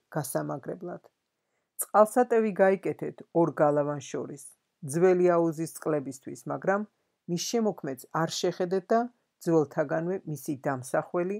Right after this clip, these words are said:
არ შეიცანით. იმ დღეს იყო, რომ მოგიხმოთ ცაბაოთ უფალმა სატირლად და საგლოვად,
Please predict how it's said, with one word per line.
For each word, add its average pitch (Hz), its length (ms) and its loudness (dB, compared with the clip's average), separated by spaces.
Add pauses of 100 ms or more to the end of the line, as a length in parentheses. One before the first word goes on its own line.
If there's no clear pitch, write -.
არ 151 160 -8
შეიცანით. - 720 -10 (840)
იმ 214 140 0
დღეს 240 320 2
იყო, - 240 2
რომ 143 200 0
მოგიხმოთ 156 640 -2
ცაბაოთ 151 540 2
უფალმა 143 460 -6
სატირლად 165 680 -4
და 180 100 0
საგლოვად, 147 680 -8